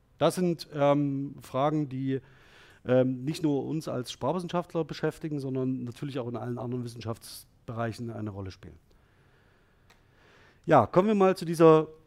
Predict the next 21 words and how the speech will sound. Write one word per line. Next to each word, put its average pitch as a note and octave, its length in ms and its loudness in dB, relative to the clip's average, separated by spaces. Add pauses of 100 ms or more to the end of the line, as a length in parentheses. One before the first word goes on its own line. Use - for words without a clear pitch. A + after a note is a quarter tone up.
(600)
zur D3+ 200 2
Frage D#3+ 300 4
der C#3 140 2
Deskriptivität, B2+ 1000 -4
das A#2+ 120 -6
heißt C#3+ 320 2 (140)
von D3+ 200 0
der C#3+ 80 4
Norm D3+ 320 2
weg - 320 2 (360)
zur D3 220 0
Regel. D#3 320 4 (1600)
Ähm, D3+ 420 0
da D#3+ 180 2
wird - 120 -10
Grammatik G3+ 380 0
verstanden F3+ 400 -4
als C#3+ 300 -8
ein, C3+ 520 -4 (1300)
eine C#3+ 100 2
Möglichkeit, E3+ 680 0